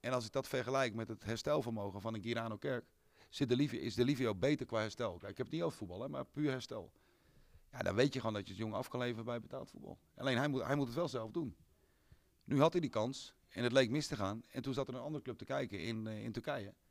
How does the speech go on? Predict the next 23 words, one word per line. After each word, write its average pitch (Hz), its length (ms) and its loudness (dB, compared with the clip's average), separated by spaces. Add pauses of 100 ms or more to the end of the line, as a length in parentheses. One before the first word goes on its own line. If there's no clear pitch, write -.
(880)
En, 107 340 -2
en 107 220 -4
die 127 140 4
wilden 127 180 4
hem 117 80 -4
dan 107 120 -4
hebben, 151 200 0
want 104 120 -2
die 110 100 -2
waren 107 220 2
ook 143 100 -2
daar 135 180 0
op 120 80 -6
trainingskamp 110 540 -6
in, 104 180 -8
eh, 104 300 -10
uit, - 180 -10
een, 78 300 -8
een 98 100 -8
club 107 240 -4
uit, 101 180 -4
uit 92 160 -4
Kosovo. 101 460 -8